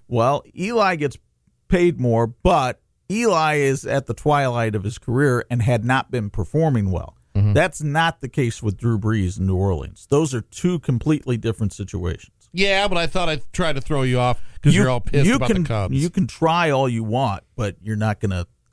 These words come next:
Speaker 1: get that little fastball past me.
Speaker 2: Well, we're gonna come to blows on this show.
Speaker 1: That's fine.
Speaker 2: As predicted.
Speaker 1: Pop culture, what do you got? Anything?
Speaker 2: Great question. I have missed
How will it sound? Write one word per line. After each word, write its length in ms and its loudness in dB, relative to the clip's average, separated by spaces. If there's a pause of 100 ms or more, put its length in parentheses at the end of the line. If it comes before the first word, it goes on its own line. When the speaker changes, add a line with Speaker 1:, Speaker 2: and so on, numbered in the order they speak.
(100)
Speaker 1:
get 180 0
that 220 -2
little 220 -4 (140)
fastball 540 -2
past 360 0
me. 300 -16
Speaker 2:
Well, 120 0
we're 160 0
gonna 140 -2
come 200 0
to 60 -2
blows 340 0
on 160 2
this 140 -2
show. 220 0
Speaker 1:
That's 280 4
fine. 440 0 (840)
Speaker 2:
As 200 -2
predicted. 680 -6
Speaker 1:
Pop 280 2
culture, 420 -2
what 140 -2
do 60 0
you 100 0
got? 300 0
Anything? 460 -2 (1300)
Speaker 2:
Great 260 -8
question. 560 -6
I 120 -2
have 220 -4
missed 380 -2